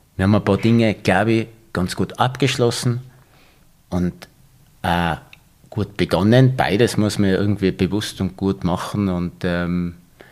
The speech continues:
das hat ganz gut funktioniert. Da will ich auch dranbleiben, wenn man mit der Haltung und dem Bewusstsein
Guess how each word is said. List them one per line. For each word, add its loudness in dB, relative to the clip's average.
das -6
hat -4
ganz 0
gut 0
funktioniert. -2
Da 2
will 2
ich -2
auch -6
dranbleiben, -4
wenn -8
man -4
mit -8
der -2
Haltung -4
und -8
dem -6
Bewusstsein -6